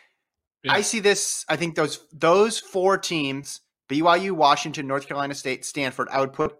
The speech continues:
Speaker 2: in a tier alone. And I actually would throw in Colorado to that tier.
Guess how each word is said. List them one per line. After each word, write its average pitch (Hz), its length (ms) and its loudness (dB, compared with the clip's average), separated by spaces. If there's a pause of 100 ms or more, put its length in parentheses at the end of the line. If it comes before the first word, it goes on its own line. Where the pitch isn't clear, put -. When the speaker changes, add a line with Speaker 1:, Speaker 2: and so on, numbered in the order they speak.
Speaker 2:
in 135 460 -2 (180)
a 135 100 -4
tier 170 520 -2 (520)
alone. 143 440 2
And 139 140 -4
I 190 180 0
actually 208 400 0
would 147 180 -2
throw 156 440 2
in 143 460 -2 (640)
Colorado 131 800 4
to - 160 -10
that - 260 -10
tier. - 380 -10